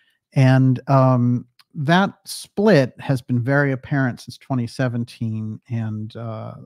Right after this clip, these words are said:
a New York Times article came out, which, you know, came along and exposed Lou Elizondo, who was supposedly an angry intel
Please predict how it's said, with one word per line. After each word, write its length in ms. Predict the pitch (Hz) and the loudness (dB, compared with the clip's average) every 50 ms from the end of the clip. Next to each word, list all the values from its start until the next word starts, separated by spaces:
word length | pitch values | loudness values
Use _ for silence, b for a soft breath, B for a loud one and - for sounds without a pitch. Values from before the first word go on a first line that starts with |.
| - | -8
a 80 | - 123 | -4 -2
New 100 | 120 131 | 0 0
York 220 | 127 123 127 123 | 0 -2 -4 -6
Times 320 | - - 127 127 120 117 127 | -2 0 0 2 2 0 -2
article 560 | 120 113 113 117 117 - - 113 110 113 b b b b b b b b b b b _ | -4 -4 -4 -6 -8 -8 -8 -8 -8 -8 b b b b b b b b b b b _
came 320 | - - 139 135 127 127 127 | -6 -2 0 0 2 2 2
out, 420 | 127 127 123 120 120 120 120 - | 0 0 0 0 -2 -4 -8 -10
which, 540 | 135 127 120 - - - - - - - _ _ | -12 -12 -12 -12 -16 -14 -14 -14 -16 -16 _ _
you 80 | - 123 | -6 -6
know, 240 | 117 113 110 120 120 _ _ _ _ | -6 -6 -6 -10 -12 _ _ _ _
came 220 | - - 127 123 117 | -6 -4 -2 -2 -2
along 340 | 117 117 117 117 117 113 | -2 -4 -4 -4 -4 -6
and 80 | 113 113 | -6 -8
exposed 600 | 117 - - - - 123 120 117 113 117 - - | -10 -12 -16 -8 -6 -4 -4 -2 -4 -6 -8 -4
Lou 140 | 123 139 156 | -2 0 2
Elizondo, 720 | 165 165 160 147 123 151 151 156 151 151 139 135 123 117 | 2 2 0 -2 -2 -2 0 0 0 0 0 -2 -2 -4
who 140 | 95 123 120 | -4 -4 -4
was 120 | 117 113 | -6 -6
supposedly 600 | - - _ _ - 131 131 127 - 127 123 123 117 | -10 -12 _ _ -2 -2 -2 -2 -2 -6 -6 -4 -2
an 100 | 117 120 | -2 0
angry 380 | - 131 135 135 131 131 123 | 0 0 0 0 -2 -4 -4
intel 440 | 127 127 120 - - 123 117 113 113 | -4 -4 -4 -6 -6 -6 -6 -6 -6